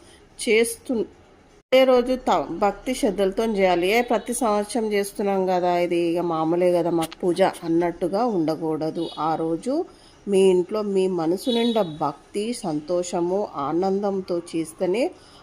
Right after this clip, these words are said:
అమ్మవారు కొలువై ఉండి మీకు ఆ సంవత్సరం అంతా మీకు అన్ని విధాల మీకు పిల్లలతో పాటు పసుపు కుంకుమలు,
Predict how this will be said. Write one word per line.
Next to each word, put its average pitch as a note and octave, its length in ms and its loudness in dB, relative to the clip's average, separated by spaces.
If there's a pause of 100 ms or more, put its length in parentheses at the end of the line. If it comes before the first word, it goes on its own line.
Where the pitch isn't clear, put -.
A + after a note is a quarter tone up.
(120)
అమ్మవారు G#3 600 2
కొలువై G3 760 2
ఉండి F#3 380 0
మీకు G3 360 0
ఆ F#3+ 140 -2
సంవత్సరం F#3 800 -2
అంతా E3+ 280 0
మీకు A3 500 0 (560)
అన్ని B3 340 4
విధాల G3+ 540 4 (160)
మీకు F3+ 300 -2
పిల్లలతో G3+ 680 2
పాటు E3+ 680 -4
పసుపు F3 260 -8
కుంకుమలు, F3+ 680 -4